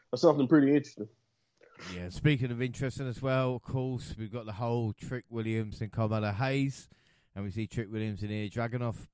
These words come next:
Speaker 2: both speaking confidently about the future N X T Championship match. Ilya even saying he's proud of Trick,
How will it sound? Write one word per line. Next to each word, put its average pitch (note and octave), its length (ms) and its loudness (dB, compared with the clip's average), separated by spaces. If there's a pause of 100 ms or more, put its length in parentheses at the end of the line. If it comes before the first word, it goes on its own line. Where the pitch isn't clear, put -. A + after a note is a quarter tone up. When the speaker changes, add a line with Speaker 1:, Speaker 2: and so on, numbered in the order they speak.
(260)
Speaker 2:
both A2 200 -4
speaking A2 540 -6
confidently B2+ 460 -6
about A2 200 -6
the A2 80 -6
future B2 400 -6
N A2+ 120 -6
X G2+ 140 -12
T G2+ 140 -8
Championship G2+ 580 -10
match. A#2 460 -10 (380)
Ilya C#3 360 2
even B2 300 0
saying B2 300 -4
he's G#2+ 180 -10
proud A#2+ 480 -8
of G2+ 200 -14
Trick, - 300 -14